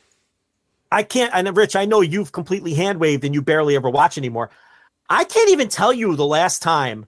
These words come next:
Raw, SmackDown, or N X T has made me feel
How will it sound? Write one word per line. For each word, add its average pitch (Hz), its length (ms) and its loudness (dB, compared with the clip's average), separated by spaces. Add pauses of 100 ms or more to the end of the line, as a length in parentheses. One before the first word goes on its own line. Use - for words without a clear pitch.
(840)
Raw, 180 400 4
SmackDown, 196 640 -2
or 160 140 -4
N 180 100 -2
X 170 220 -4
T 135 480 -4 (120)
has 160 280 -4
made 180 280 -2
me 190 160 -4
feel 135 640 -2